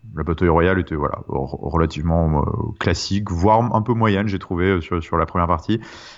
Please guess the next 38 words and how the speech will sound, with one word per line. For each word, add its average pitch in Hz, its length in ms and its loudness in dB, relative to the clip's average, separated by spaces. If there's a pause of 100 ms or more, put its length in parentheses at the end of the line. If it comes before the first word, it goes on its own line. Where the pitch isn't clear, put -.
Après, - 260 0
il 160 40 6
y - 20 8
avait 135 160 6
des 123 80 4
bons 120 120 0
moments, 135 520 2
euh, 98 100 2
il 98 60 0
y 101 40 2
avait 98 140 2
des 98 120 -2
bons 98 160 0
moments 117 200 4
et - 20 2
des 104 100 2
bonnes 104 220 2
idées. 104 320 0
J'ai 117 120 -2
bien, 101 420 2 (420)
euh, 90 200 0
j'ai, 98 340 6
j'ai 90 140 2
trouvé 131 280 4
que 127 120 -4
le 104 80 6
parallèle 127 540 2
dans 113 140 0
cette 107 220 -8
bataille 107 280 0
royale 120 380 4
entre 107 300 -6
les 110 120 0
deux, 123 380 2
euh, 98 40 0
tag 113 260 -4
teams, 127 340 -6 (520)
euh, 85 720 2